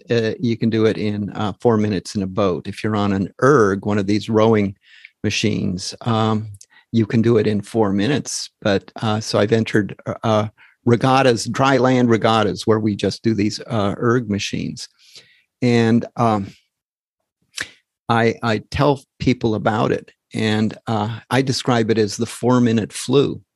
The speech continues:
because, um, before you race, you're feeling perfectly good. You know, you, you warmed up, you're feeling good,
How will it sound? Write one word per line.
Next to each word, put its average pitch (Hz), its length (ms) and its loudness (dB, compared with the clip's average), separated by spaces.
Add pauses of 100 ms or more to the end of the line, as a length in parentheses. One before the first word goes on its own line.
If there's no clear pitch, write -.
(640)
because, 110 640 -2 (100)
um, 113 280 0
before 113 360 2
you 127 140 2
race, 127 440 0
you're 110 80 -8
feeling 123 420 -4
perfectly 175 540 -4
good. - 440 -4 (580)
You 107 180 -4
know, 113 140 0
you, 135 300 -4
you 120 180 0
warmed 131 320 2
up, 120 300 -4
you're - 80 -8
feeling 139 400 0
good, 127 380 0